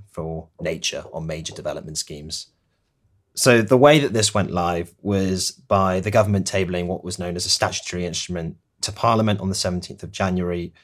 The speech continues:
This essentially commenced the requirement for major developments on Monday the twelfth of February and small sites, i e sites between one and nine dwellings, on the second of April.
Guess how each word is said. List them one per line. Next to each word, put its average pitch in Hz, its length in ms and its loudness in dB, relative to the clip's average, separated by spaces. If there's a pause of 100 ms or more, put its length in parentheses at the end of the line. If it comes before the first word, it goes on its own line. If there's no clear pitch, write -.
(680)
This - 280 2
essentially 107 680 4
commenced 101 420 0
the 101 60 -4
requirement 90 560 -2
for - 100 -8
major 113 300 2
developments 85 760 -4 (100)
on 90 320 -2
Monday 92 280 2
the 82 100 -8
twelfth 82 460 -6
of 98 80 -14
February 95 540 -2 (540)
and 87 160 -2
small 95 300 2
sites, - 680 -4 (420)
i 90 120 -2
e 82 380 -4
sites 85 320 -4
between 82 320 -6
one 87 220 -2
and 85 180 -8
nine 113 260 2
dwellings, 87 600 -2
on 85 120 -6
the 85 80 -6
second 80 380 -6
of 78 100 -12
April. - 520 -14